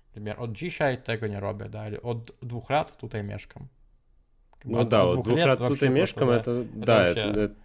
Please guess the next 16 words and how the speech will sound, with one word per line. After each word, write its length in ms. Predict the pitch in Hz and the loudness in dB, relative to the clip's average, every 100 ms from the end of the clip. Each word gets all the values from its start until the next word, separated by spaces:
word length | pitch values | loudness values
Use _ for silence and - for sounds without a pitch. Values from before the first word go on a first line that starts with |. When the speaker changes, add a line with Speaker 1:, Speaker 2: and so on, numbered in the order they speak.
| - | -10
Speaker 2:
это 80 | - | 2
Speaker 1:
но 100 | 123 | 4
не 100 | 143 | 4
Speaker 2:
прям 40 | 131 | 4
Speaker 1:
по-немецки 340 | 110 107 208 | 6 6 4
Speaker 2:
тут 200 | 120 - | 2 0
сломаешься. 480 | 123 117 113 101 101 | 2 6 4 2 -2
Speaker 1:
нормально, 100 | 98 | -2
«Seit, 400 | 104 123 127 120 | 0 2 0 -2
äh, 300 | 117 110 110 | -2 0 0
zwei 380 | - - 107 104 | -4 -6 -4 -2
Jahren», 420 | 101 95 98 98 101 | -2 -2 -4 -10 -10
это 80 | |
вообще 260 | 107 104 107 | -12 -12 -12
прекрасно, 640 | 107 104 127 - 107 104 104 | -10 -8 -10 -10 -12 -10 -12
все 160 | - | -10